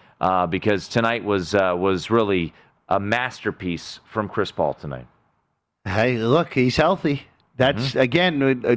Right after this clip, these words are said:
Speaker 2: if you said to us, heck, ten days ago, Tim, ten days ago, before that, uh, Sunday afternoon game in L A where Davis got hurt, uh, the, I guarantee you neither of us would have been expecting to have this conversation. And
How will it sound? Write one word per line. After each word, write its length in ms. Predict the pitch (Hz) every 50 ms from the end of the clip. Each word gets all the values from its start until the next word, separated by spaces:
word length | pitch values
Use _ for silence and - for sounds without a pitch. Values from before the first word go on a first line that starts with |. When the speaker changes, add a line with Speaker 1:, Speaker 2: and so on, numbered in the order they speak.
| 110 110
Speaker 2:
if 180 | 127 123 110 120
you 120 | 139 147
said 320 | 139 - - 156 156 135 -
to 120 | 156 151
us, 220 | 147 139 - - -
heck, 360 | 127 - - 175 - - _
ten 220 | - 156 160 190
days 280 | 190 196 214 254 233 190
ago, 240 | 175 151 120 98 90
Tim, 280 | - - 90 - - _ _ _ _ -
ten 180 | 143 185 233
days 260 | 254 269 277 262 202 151
ago, 340 | 123 98 98 101 90 - - _
before 380 | 123 113 - - 175 175 180 175
that, 220 | 165 160 165 151
uh, 140 | 160 160 151
Sunday 440 | 143 - - 160 160 160 160 160 156
afternoon 500 | 156 156 - - 147 143 151 156 151 147
game 340 | 139 147 147 151 151 151 143
in 80 | 139
L 240 | 143 143 143 135 127
A 140 | 131 139 143
where 180 | 135 135 135 120
Davis 400 | 110 127 139 139 135 135 - -
got 240 | 139 131 143 131
hurt, 280 | 123 143 180 170 135 - - - - _ _ _ _ _ _ _
uh, 260 | 101 - 120 127 131
the, 240 | 110 104 117 117 107 104 104 - - - - - - - - - -
I 140 | - 113 120
guarantee 420 | 117 107 143 151 165 143 - 180 185
you 100 | 170 143
neither 480 | 135 131 131 143 165 190 196 175 165
of 80 | 147 135
us 180 | 135 123 -
would 100 | 135 127
have 80 | 127 117
been 120 | 123 120
expecting 500 | 117 107 - - - 123 113 - 127 113
to 60 | 113 127
have 180 | 120 117 104
this 140 | 113 107 -
conversation. 680 | - 117 110 110 104 104 - 117 117 120 120 - 151 135
And 100 | 120 117